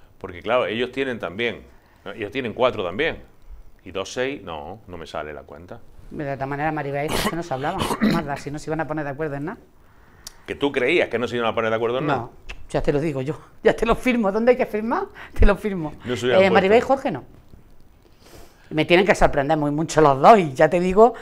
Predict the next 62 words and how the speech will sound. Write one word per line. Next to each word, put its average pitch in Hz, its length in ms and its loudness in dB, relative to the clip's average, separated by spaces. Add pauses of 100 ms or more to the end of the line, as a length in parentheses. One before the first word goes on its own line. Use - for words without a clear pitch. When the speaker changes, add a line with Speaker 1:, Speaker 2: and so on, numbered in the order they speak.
(240)
Speaker 2:
o, 170 180 2
por 165 220 2
parte 175 160 6
de 190 80 8
Maribel 190 260 4
no 214 80 -2
lo 208 80 0
sé, 180 160 -2
pero 156 160 -4
por 151 80 -4
parte 143 200 4
de - 60 6
Jorge 165 240 0
ya 156 80 2
te 160 120 -2
adelanto 151 240 0
Speaker 1:
Hombre, 101 60 0
Speaker 2:
que 117 60 -2
Speaker 1:
pero 107 160 -2
Speaker 2:
no. 98 60 -6
Speaker 1:
para 98 100 2
votar 98 260 0
en 98 120 -4
contra, 107 680 -2 (100)
cada 110 200 -2
uno 113 120 0
por 110 120 0
Speaker 2:
No, 120 40 -4
Speaker 1:
su 120 60 -2
Speaker 2:
no, 117 40 0
Speaker 1:
lado. 120 280 4
Speaker 2:
no, 117 100 -8
no, 113 180 -14
no. 110 60 -20 (500)
Speaker 1:
A - 60 0
Speaker 2:
Sí, - 60 0
va, 131 40 -2
Speaker 1:
Jorge, 156 300 2
Speaker 2:
no. - 80 -4
Speaker 1:
a 110 40 -4
Jorge, 147 220 -8 (200)
a 113 80 -8
Jorge 143 580 -2
Martínez 139 400 -4
Romero 135 320 -4
también 101 380 -2
lo 123 100 0
hemos 139 160 -2
invitado 92 420 -2
aquí 82 280 -8
a 76 420 -6
que 73 80 -14
venga 80 240 -12
a 73 40 -14
contar. 73 420 -10 (560)
Por 98 100 -6
el 98 40 -4
momento 98 680 -2 (320)
ha 104 80 -2
declinado 92 720 -6
la 78 100 -10
invitación. 71 560 -12